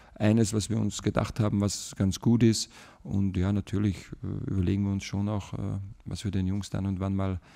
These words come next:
erzählen, auch bei den Besprechungen, in welche Richtung es geht. Aber auch hier habe eigentlich jetzt die,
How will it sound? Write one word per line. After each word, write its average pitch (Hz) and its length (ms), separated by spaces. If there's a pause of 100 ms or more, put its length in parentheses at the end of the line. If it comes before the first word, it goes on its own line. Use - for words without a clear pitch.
(200)
erzählen, 104 600
auch 107 140
bei 101 140
den 95 120
Besprechungen, 101 720
in 95 100
welche 95 300
Richtung 101 280
es 98 140
geht. 110 220
Aber 98 160
auch 101 140
hier 107 280 (960)
habe 95 160
eigentlich 98 220
jetzt - 240
die, 101 200